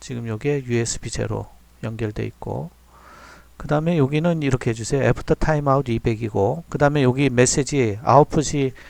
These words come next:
나갈 때 끝에다 어떤 문자, 백슬래시 N이면은 꼭 이게 첨가가 돼서 나갑니다, 이게.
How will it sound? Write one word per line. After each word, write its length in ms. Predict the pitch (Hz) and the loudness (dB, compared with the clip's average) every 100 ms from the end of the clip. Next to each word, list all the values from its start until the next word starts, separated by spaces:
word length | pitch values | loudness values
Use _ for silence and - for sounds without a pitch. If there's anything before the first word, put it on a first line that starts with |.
| - - | -20 -20
나갈 300 | - 120 135 | -2 2 2
때 480 | 123 117 110 127 95 98 - - - - - | 0 -2 0 -2 -4 -8 -18 -20 -20 -20 -10
끝에다 340 | - 180 170 | 0 2 6
어떤 280 | 139 - 139 | 4 4 0
문자, 480 | 123 120 127 104 87 | 0 0 4 4 2
백슬래시 520 | - 156 165 147 - | 0 0 4 4 4
N이면은 400 | 131 117 120 123 | 2 2 2 2
꼭 240 | 131 135 117 | 2 0 0
이게 340 | 113 123 117 117 - | 0 2 2 -2 -4
첨가가 460 | - 190 170 160 | -2 0 -2 -2
돼서 200 | 127 117 | -4 -4
나갑니다, 540 | 117 107 104 101 98 101 | -4 -4 -4 -6 -6 -6
이게. 400 | 95 101 127 | -6 -6 -6